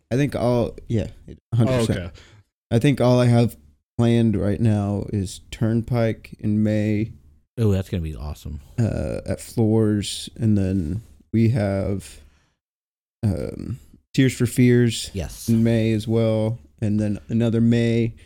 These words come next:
Speaker 1: got Willie Nelson, Zach Bryan.
Speaker 3: There is, so I was telling Noah,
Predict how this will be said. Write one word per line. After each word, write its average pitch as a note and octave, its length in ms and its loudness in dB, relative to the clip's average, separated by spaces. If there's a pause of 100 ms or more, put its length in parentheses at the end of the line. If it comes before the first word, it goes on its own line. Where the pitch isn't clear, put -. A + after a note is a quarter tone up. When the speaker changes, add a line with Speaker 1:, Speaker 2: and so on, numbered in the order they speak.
(280)
Speaker 1:
got G#2+ 200 -2
Willie A#2 220 0
Nelson, G#2+ 440 -2
Zach F#2 300 -6
Bryan. E2 380 -8 (800)
Speaker 3:
There A#2 400 0
is, E3 260 -2
so C#3 120 2
I - 20 2
was A2+ 100 0
telling D3+ 240 -2
Noah, G2 540 0